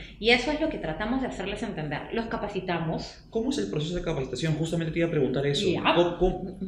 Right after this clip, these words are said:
Speaker 2: cómo es todo ese proceso don-, en donde agarras a la plana docente y le dices, "Ok, perfecto,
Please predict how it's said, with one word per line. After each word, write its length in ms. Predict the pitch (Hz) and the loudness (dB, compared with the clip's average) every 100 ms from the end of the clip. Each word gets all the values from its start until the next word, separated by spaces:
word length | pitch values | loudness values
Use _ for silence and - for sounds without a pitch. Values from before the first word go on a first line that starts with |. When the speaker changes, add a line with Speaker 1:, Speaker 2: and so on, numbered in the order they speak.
| 185 | 0
Speaker 2:
cómo 300 | 180 190 202 | 4 4 4
es 460 | 196 - - - - | 0 -2 -6 -12 -6
todo 640 | - 180 190 202 202 190 180 | 0 2 2 4 6 8 6
ese 240 | 180 190 | 4 0
proceso 720 | 156 147 147 147 156 156 - | 2 2 4 4 4 0 -4
don-, 400 | - 113 127 120 | -4 2 2 2
en 160 | 120 120 | 0 0
donde 500 | 117 113 113 113 - - - - | 0 4 4 2 -6 -14 -18 -10
agarras 420 | 113 123 143 151 | -4 0 2 2
a 40 | 147 | 2
la 80 | 123 | 0
plana 240 | 139 139 | 0 0
docente 420 | 120 127 127 - | -2 -2 -2 -2
y 60 | - | -2
le 80 | 110 | -2
dices, 300 | 113 123 120 | -2 -2 -2
"Ok, 160 | 98 101 | -2 -2
perfecto, 600 | 98 98 107 - 92 85 | -2 -2 -2 -2 -6 -6